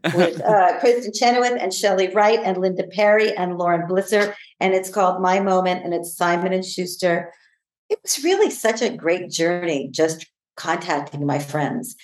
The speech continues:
Speaker 1: and
Speaker 2: Mm-hmm.
Speaker 1: hearing their stories, some of them that I didn't even know. So that was really fun.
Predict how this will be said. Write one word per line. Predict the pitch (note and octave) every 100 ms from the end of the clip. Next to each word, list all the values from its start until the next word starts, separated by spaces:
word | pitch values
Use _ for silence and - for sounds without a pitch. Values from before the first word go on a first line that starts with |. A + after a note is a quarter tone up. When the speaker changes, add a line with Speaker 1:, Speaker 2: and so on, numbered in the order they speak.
| - -
Speaker 1:
and | E3
Speaker 2:
Mm-hmm. | D#3+
Speaker 1:
hearing | F3+ F3 E3+
their | D#3+ D#3+
stories, | - F#3 F3 F3
some | G3+
of | A#3 -
them | F#3 F3+
that | D#3+
I | D#3
didn't | D#3 D#3 D3+
even | D3+ D3+ D3
know. | D#3+ E3+ -
So | - D3+
that | F#3 F#3+
was | E3 -
really | C3+ B2 -
fun. | C#3+ C#3